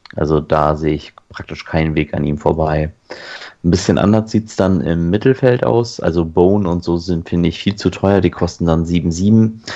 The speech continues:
Antonio kostet sieben zwei. Das heißt, auf DraftKings eigentlich nichts Interessantes bei Arsenal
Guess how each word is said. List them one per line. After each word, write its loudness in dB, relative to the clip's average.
Antonio 4
kostet 0
sieben 2
zwei. 2
Das 0
heißt, -2
auf 0
DraftKings -2
eigentlich -2
nichts -2
Interessantes -2
bei -2
Arsenal 0